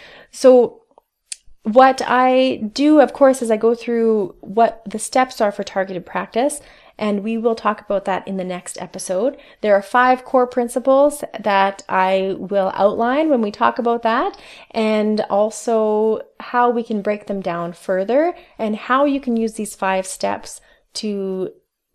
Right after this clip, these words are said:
apply them to anything that you're doing in life. But most importantly, I think that this is the number one mechanism and thing that people have to understand even before you approach the steps,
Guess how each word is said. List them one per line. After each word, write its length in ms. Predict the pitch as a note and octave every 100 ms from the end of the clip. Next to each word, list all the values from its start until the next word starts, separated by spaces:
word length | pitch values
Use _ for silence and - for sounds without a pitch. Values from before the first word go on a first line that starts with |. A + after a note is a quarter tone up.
| _ _ _ A3
apply 400 | - A3+ A3 A3+
them 260 | G#3 G#3
to 260 | - G#3 G3
anything 400 | - D#4 F#4 B3+
that 140 | G#3+ -
you're 80 | F3+
doing 240 | E3+ E3
in 100 | D#3+
life. 340 | D#3 D#3+ - _ _ - _
But 320 | A3 G#3+ - - _
most 520 | A3+ A#3+ C#4 E4 -
importantly, 500 | C#4 B3+ C4 A#3+ A3+
I 120 | G3 G3
think 160 | A3+
that 160 | G#3+ G#3
this 160 | G#3+
is 140 | A3+ G3
the 100 | G#3+
number 500 | A3 A3+ A#3 A#3+ C4
one 540 | A3 G#3+ G#3 G#3+ G#3 - _
mechanism 640 | G3+ G#3 G3+ G3 F3+ F3+
and 180 | - G3
thing 480 | - D4+ D4 A3 G3 - - -
that 140 | G3+
people 280 | C4 C4 B3
have 320 | - C#4+ C#4
to 100 | -
understand 680 | A3+ A3 A3 - F#3+ F#3+ F#3
even 320 | C4+ D#4 E4
before 320 | C#4 C#4 B3+ B3
you 200 | A3 -
approach 500 | - G#3 G3+ - -
the 80 |
steps, 500 | F#3+ - F3+ - -